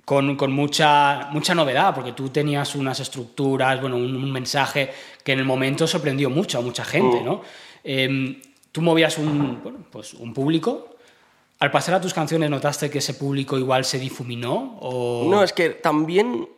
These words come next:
Speaker 2: en dos mil trece, que fue como el boom de, que también fue la época donde empecé ya más a sacar más música, tampoco tenía tanto público. Es decir,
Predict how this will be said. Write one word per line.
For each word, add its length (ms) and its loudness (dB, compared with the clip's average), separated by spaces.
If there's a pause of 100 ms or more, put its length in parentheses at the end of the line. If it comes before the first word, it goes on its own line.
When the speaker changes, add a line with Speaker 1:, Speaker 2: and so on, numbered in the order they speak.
(120)
Speaker 2:
en 360 0
dos 200 -4
mil 180 0
trece, 380 0
que 100 -6
fue 140 -4
como 200 2
el 60 0
boom 300 0
de, 760 -2
que 100 -6
también 260 0
fue 220 2
la 100 2
época 340 0
donde 220 0
empecé 320 -2
ya 140 2
más 180 -2
a 80 -10
sacar 260 -2
más 200 -4
música, 440 -6
tampoco 600 0
tenía 240 0
tanto 340 -4
público. 380 0
Es 60 -2
decir, 340 -4